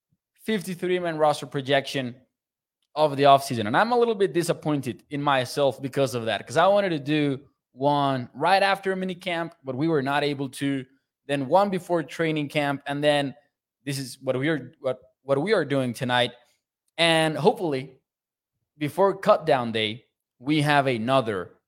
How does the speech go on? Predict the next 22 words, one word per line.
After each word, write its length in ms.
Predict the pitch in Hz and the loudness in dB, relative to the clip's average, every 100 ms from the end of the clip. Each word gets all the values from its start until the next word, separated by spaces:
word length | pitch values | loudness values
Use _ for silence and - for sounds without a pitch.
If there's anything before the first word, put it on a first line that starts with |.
| _ | _
roster 340 | 123 127 - 117 | 0 2 2 -6
projection. 600 | - 107 120 117 - 120 | -8 -4 -2 -4 -4 -6
And 120 | 123 | -4
this 220 | 202 247 | -4 -2
time 320 | - 226 202 | 0 0 0
it 100 | 196 | -2
will 160 | 196 185 | -2 -2
be 140 | 165 | -2
tougher, 380 | - 160 165 139 | 2 2 2 0
by 180 | 120 120 | 0 0
the 120 | 117 | 0
way, 300 | 113 113 113 - _ _ - | 0 0 -2 -10 _ _ -14
because 340 | 131 139 127 | -4 -2 2
I 80 | 160 | 4
don't 120 | 185 | 4
know 80 | 165 | 2
if 120 | 147 | 0
you 80 | 139 | 2
guys 260 | 147 143 | 2 2
remember 360 | 127 127 190 156 | 0 -4 -2 -2
this, 240 | 123 120 | -2 -4
but 360 | 120 127 120 - | 0 4 4 4